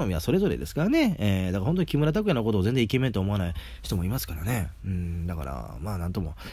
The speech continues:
言えないところはありますけどね。えー、ちょっとあんま、あんまり顔の話ばっかしてるとね、なんか僕のアンチがね、どんどんね、増えてしまいそうでね、ちょっとあの、あんま顔の話はね、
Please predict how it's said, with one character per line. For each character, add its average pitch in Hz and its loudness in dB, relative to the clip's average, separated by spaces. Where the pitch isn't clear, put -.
言 104 2
え - 6
な 85 4
い - 2
と 82 -4
こ 80 -2
ろ 78 0
は 67 -6
あ 85 -6
り 90 -2
ま 87 -2
す - -8
け 80 -10
ど 90 -4
ね。 151 2
え 78 -4
ー、 - -10
ち - -12
ょ - -10
っ - -10
と 85 0
あ 90 2
ん 95 2
ま、 98 4
あ 104 2
ん - 0
ま 131 0
り 120 0
顔 131 0
の 117 0
話 113 2
ば 76 0
っ - -2
か - -4
し - -4
て 101 0
る 87 2
と 85 2
ね、 87 4
な 85 4
ん 87 0
か 85 0
僕 95 0
の 85 4
ア 104 6
ン 95 6
チ 95 -2
が 80 0
ね、 76 -4
ど 95 2
ん - 2
ど 85 0
ん 85 0
ね、 82 0
増 107 6
え - 4
て 87 4
し 107 0
ま 98 6
い 90 4
そ 87 -2
う - -4
で - -6
ね、 82 -4
ち 85 -8
ょ - -4
っ - -4
と 85 -2
あ 85 2
の、 85 0
あ - 0
ん 95 0
ま 92 0
顔 95 0
の 85 2
話 80 -2
は 76 -6
ね、 90 -4